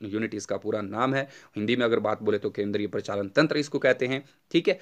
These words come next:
तो जो जो चीज़ें हैं, वो आपने एक बार देख लेनी है, या चाहे आप इसका स्क्रीनशॉट भी ले सकते हैं, और अगर आपको इसकी पीडीएफ़ चाहिए होगी, तो वो भी हम कुछ एक समय में आपको प्रोवाइड कर देंगे। चलिए, इसके पश्चात अब हम देख लेते हैं निम्नलिखित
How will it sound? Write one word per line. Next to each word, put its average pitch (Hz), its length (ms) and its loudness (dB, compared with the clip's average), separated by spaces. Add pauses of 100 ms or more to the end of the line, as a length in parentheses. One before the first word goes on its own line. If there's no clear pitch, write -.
(240)
तो 127 140 2
जो 170 180 4
जो 185 100 2
चीज़ें 156 320 2
हैं, 156 100 4
वो 131 140 4
आपने 113 280 2
एक 107 120 -2
बार 107 140 2
देख 120 200 0
लेनी 127 200 -2
है, 135 160 -4
या 113 100 2
चाहे 107 280 0
आप 101 240 -4
इसका 104 200 -4
स्क्रीनशॉट 98 500 -6
भी 123 80 -6
ले 101 160 -4
सकते - 300 -8
हैं, 143 220 0 (380)
और 101 520 2 (160)
अगर 127 160 4
आपको 135 220 2
इसकी 110 200 -6
पीडीएफ़ 135 340 0
चाहिए 107 240 -2
होगी, 104 260 0
तो 101 380 -6
वो 117 140 2
भी 127 140 -2
हम 104 180 -4
कुछ 104 280 -10
एक 92 120 -10
समय 101 260 -2
में 98 80 -4
आपको 95 280 -4 (260)
प्रोवाइड 98 340 -2 (100)
कर 104 120 0
देंगे। 92 280 -6 (840)
चलिए, 127 320 4
इसके 120 180 -4
पश्चात 151 420 4
अब 139 80 4
हम 131 120 0
देख 127 140 0
लेते 135 160 2
हैं 143 220 -2 (300)
निम्नलिखित 185 420 2